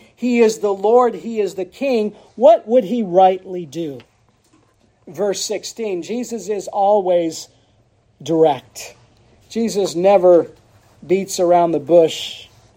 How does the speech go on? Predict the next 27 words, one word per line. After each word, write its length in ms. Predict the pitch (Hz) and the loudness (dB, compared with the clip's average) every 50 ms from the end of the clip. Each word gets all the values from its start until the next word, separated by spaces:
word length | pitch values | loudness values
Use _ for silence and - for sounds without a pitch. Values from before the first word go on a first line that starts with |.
| _ _ _ _ _ _ _ _ _ _ _ _ _ _ _ _ _ _ _ _ _ _ _ _ | _ _ _ _ _ _ _ _ _ _ _ _ _ _ _ _ _ _ _ _ _ _ _ _
He 260 | - 247 302 320 302 | -2 2 4 4 4
shall 320 | - - 285 247 208 196 | 4 4 4 4 4 4
come 340 | - - 220 226 233 226 220 | 2 2 4 4 4 4 2
and 100 | 220 208 | 2 2
destroy 640 | 208 220 - - - - - 247 247 262 254 247 | 0 0 -2 -2 -8 -2 2 4 4 6 6 6
these 300 | 233 185 202 196 190 - | 4 4 0 -8 -8 -8
husbandmen 840 | - - 185 185 180 170 156 160 175 170 160 156 165 180 196 180 - _ _ _ _ _ _ _ _ _ _ _ _ _ _ | -6 -2 -2 -2 -2 -4 -8 -10 -10 -8 -8 -8 -8 -8 -8 -10 -14 _ _ _ _ _ _ _ _ _ _ _ _ _ _
and 260 | 156 160 165 156 139 | -12 -12 -10 -10 -4
give 380 | 139 202 240 262 277 262 226 220 | 0 2 2 4 2 2 0 -2
the 80 | 254 | -2
vineyard 680 | 220 175 165 196 226 226 226 226 226 226 226 226 220 - | -4 -2 0 2 2 2 2 0 0 0 0 -2 -2 -6
to 200 | - 208 190 - - | -12 -14 -14 -14 -8
others 920 | - 220 240 202 156 143 131 131 131 139 180 - - - - - - _ _ _ _ _ _ _ _ _ _ _ _ _ _ _ _ _ | -2 0 0 0 0 -2 -4 -6 -8 -10 -12 -14 -16 -18 -18 -20 -20 _ _ _ _ _ _ _ _ _ _ _ _ _ _ _ _ _
and 260 | - 156 156 160 147 143 | -12 -10 -10 -8 -2 2
when 420 | 170 220 269 294 302 302 285 254 | 4 6 6 6 4 0 0 2
they 220 | 262 269 269 262 | 2 2 2 2
heard 380 | 226 - - 196 180 175 165 160 | 0 -2 0 0 0 2 4 4
it, 180 | 170 175 175 185 | 4 4 4 2
they 220 | 208 220 220 220 | 2 4 4 4
said, 420 | 208 - - 233 226 208 - 175 | 2 2 2 4 4 4 2 0
"No, 800 | 185 208 226 226 214 214 214 208 208 202 202 202 196 196 180 - _ _ _ _ _ _ _ _ _ _ | 0 2 4 6 6 6 6 8 8 8 8 6 6 4 2 -2 _ _ _ _ _ _ _ _ _ _
God 380 | - 220 214 214 220 214 208 - | -4 0 0 2 2 0 0 -4
forbid, 640 | - 214 196 175 147 160 190 190 190 185 175 156 | -8 -10 -10 -8 -6 -4 -2 0 0 0 -2 -2
may 220 | 170 185 190 196 190 | -4 -4 -2 0 0
it 120 | 180 170 | -2 -2
never 460 | 180 180 185 190 185 175 165 175 170 | -4 -2 2 2 2 2 2 2 0
be." 500 | 160 147 127 156 151 139 139 135 131 127 | -2 -4 -8 -12 -12 -12 -14 -16 -18 -20